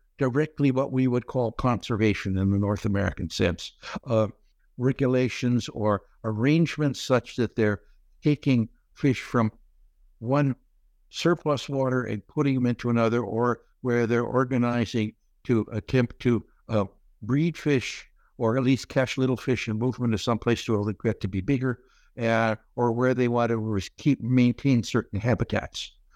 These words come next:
And some of that, there are law, there are petitions and laws against the use of bottom trawls and a lot of shallow saltwater, um, because they tear up the flowers of the sea on which the little fish eat. We've got that,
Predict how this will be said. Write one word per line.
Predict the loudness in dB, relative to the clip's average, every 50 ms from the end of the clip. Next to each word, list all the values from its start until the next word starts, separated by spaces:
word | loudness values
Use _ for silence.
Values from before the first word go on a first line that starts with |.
| _ _ _ -6
And | -4 -4
some | -2 -2 0 0 2
of | 2 2
that, | 2 2 0 0 -4 _ _ _ _
there | -4 0 0 0 0 -2
are | -2 -2 0 0 0 -2 _ _ _ _ _ _ _ _
law, | -6 -4 -4 -4 -4 -2 0 0 0 0
there | 0 0 0
are | 0
petitions | -2 -6 -4 0 0 2 2 2 0 0 0 0 -2
and | -4 -4
laws | -2 -2 0 0 0 -2 -4
against | -4 -2 0 0 -2 -2 -4
the | -6 -4
use | -2 0 0 0 0 -2
of | -4 -2
bottom | 0 0 0 0 0 -2
trawls | -2 -2 -2 0 0 0 -2 -4 -4
and | -4 -4
a |
lot | -2 0 2 2 2 2 2
of | 0 0
shallow | -2 -2 0 2 2 2 0 -2 -4 _ _ _ _ _ -4
saltwater, | -2 -2 -2 0 -2 -2 -4 -4 -4 -8 _ _ _ _ -18 -12 -4
um, | 0 0 2 0 0 -4 _ _
because | -4 -4 -2 0 0 0 0 0
they | 0 0 0
tear | -2 -4 -4 -2 0 0 2 0
up | 0 -2 -2
the | -4 -6
flowers | -4 -4 -2 -2 0 0 0 -2 -2 -4 -6
of | -4 -2
the | -2 -4
sea | -2 -2 0 0 0 -2 -6 -10 _ _ _ _ _ _ -4
on | 0 2 2 2
which | 2 0 0 -2
the | -2 0
little | 0 0 0 0
fish | -2 -2 -2 -2 -2 -2
eat. | -2 -2 -2 -2 0
We've | 0 0 2 2
got | 2 0 0 0 0
that, | 0 -2 -2 -2 _